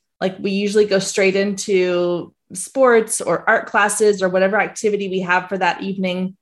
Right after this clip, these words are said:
And so I don't want, you know, my day to bleed over. Now, when I had my little one at home with me still, that was a little more flexible. So you have to know, like, the season that you're in and give yourself grace. But I think also, like, protecting that family time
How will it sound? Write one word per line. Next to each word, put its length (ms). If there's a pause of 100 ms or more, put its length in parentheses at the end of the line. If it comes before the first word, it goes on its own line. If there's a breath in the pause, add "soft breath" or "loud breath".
(120)
And 180
so 360
I 160
don't 320
want, 360 (420 soft breath)
you 100
know, 80
my 180
day 360
to 100
bleed 260
over. 280
Now, 220
when 120
I 120
had 260
my 100
little 240
one 140
at 100
home 260
with 180
me 140
still, 600
that 200
was 140
a 60
little 260
more 140
flexible. 640
So 160
you 200
have 180
to 80
know, 200
like, 200
the 80
season 460
that 80
you're 140
in 340
and 140
give 140
yourself 400
grace. 400 (220 soft breath)
But 80
I 100
think 240
also, 320
like, 300 (160)
protecting 640
that 300
family 340
time 720